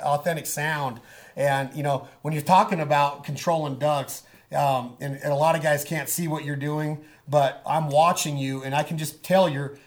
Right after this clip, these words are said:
picturing what the ducks are doing. How important is visualization with you when you're, when you're hunting?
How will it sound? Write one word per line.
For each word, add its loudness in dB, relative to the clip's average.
picturing -4
what -6
the -6
ducks -4
are -12
doing. -8
How 4
important 2
is -6
visualization -4
with -12
you -8
when -8
you're, -10
when -8
you're -8
hunting? -8